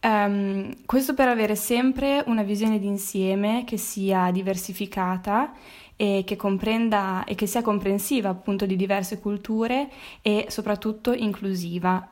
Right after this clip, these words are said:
per non cadere negli stereotipi. E, e questo è anche fondamentale dal punto di vista storico perché ci permette di capire qual è, eh, la storia del nostro territorio, qual è la storia del territorio altrui,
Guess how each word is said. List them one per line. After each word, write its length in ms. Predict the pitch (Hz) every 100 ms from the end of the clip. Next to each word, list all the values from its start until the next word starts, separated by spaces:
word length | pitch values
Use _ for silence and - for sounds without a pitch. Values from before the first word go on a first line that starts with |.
| -
per 180 | 214
non 140 | 214 202
cadere 360 | 208 208 240
negli 140 | 233 196
stereotipi. 880 | 185 185 180 175 180 185 185 180 180 - - - - -
E, 300 | 214 202 -
e 100 | 226
questo 340 | 262 269 -
è 40 | 302
anche 200 | 240 233
fondamentale 560 | 214 202 208 220 262
dal 140 | 220 202
punto 260 | 202 190
di 100 | 190
vista 300 | 196 196 202
storico 640 | 185 - 190 185 196 240 240
perché 260 | 233 220
ci 140 | - -
permette 480 | 220 226 202 202
di 100 | 185
capire 540 | 185 190 214 196 185 185
qual 200 | 190 190
è, 240 | 240 214 - - - - -
eh, 300 | 190 175 175
la 140 | 180
storia 600 | 180 - 196 185 180 180
del 160 | 175 185
nostro 320 | 214 214 208
territorio, 840 | 190 190 185 180 175 185 202 240 285 -
qual 200 | - 196
è 100 | 208
la 120 | 208
storia 300 | 185 - 196
del 100 | 190
territorio 800 | 185 185 180 196 185 185 185 185
altrui, 760 | - 180 180 190 185 196 247 254